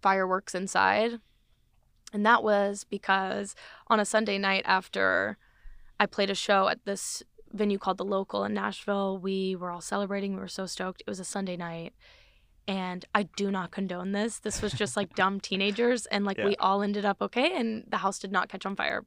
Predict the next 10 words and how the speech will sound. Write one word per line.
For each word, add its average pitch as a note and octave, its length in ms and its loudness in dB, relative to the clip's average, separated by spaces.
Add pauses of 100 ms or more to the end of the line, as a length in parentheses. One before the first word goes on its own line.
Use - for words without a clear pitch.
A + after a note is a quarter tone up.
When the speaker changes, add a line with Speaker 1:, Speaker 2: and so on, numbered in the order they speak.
Speaker 1:
But G#3 200 10 (280)
Speaker 2:
<laughs> - 280 6
Speaker 1:
we B3 120 8
did G3+ 460 6
shoot F#3+ 320 0
fireworks A3 800 10
in G#3 280 4
the G3+ 60 2
kitchen. G#3 580 -4
Speaker 2:
Nice. G#2+ 480 -4